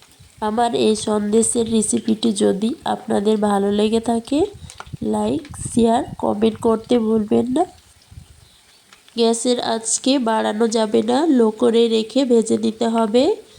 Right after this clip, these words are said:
এই দেখুন বাড়ালেই পুড়ে যাবে। এই দেখুন, এই দেখুন ভাজা হয়ে গেছে, আর আমি বেশি ভাজবো না, এরকম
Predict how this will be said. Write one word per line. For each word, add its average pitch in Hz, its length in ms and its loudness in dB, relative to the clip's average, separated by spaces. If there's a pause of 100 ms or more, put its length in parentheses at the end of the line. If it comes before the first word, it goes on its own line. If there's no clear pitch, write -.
(220)
এই 226 180 -4
দেখুন 226 460 2 (1400)
বাড়ালেই 214 560 -4
পুড়ে 226 320 2
যাবে। 220 320 2 (280)
এই 226 80 0
দেখুন, 226 380 2 (1400)
এই 226 200 -2
দেখুন 240 440 4 (540)
ভাজা 214 400 2
হয়ে 233 300 -2
গেছে, 226 420 2 (880)
আর 208 120 -2
আমি 220 280 -2
বেশি 233 320 2
ভাজবো 220 480 2
না, 247 140 2 (640)
এরকম 226 460 2